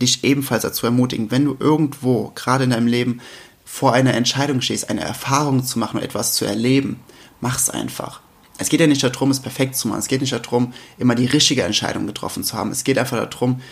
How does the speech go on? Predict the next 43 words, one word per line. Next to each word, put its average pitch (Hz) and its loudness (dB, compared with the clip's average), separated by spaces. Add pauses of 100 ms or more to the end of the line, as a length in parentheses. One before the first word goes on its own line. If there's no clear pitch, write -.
(320)
das - -2
Leben 135 4
gelebt 127 2
zu 123 -4
haben 120 2
und - -4
Entscheidungen 120 0
wirklich 143 -2 (500)
für - -4
sich 123 0
selbst - 2
getroffen 139 0
und 127 4
dementsprechend 131 2
dann 127 6
da 120 2
direkt 139 -2
danach 143 0
in 139 0
die 135 4
Handlung 156 0
gekommen - -6
zu - -4
sein, 110 -4
dass 127 -2
du's 131 -4
einfach 131 -8 (100)
durchziehst, 156 -2
dass 120 -4
du, 127 0 (260)
dass - -6
du 123 0
dir 123 2
selbst 143 2
und 120 0
dem 113 2
Leben 139 2
einfach 127 -4
zeigst, 123 -2
so, 110 -2
"Okay, 135 -2
hier, 139 4
ich, - -4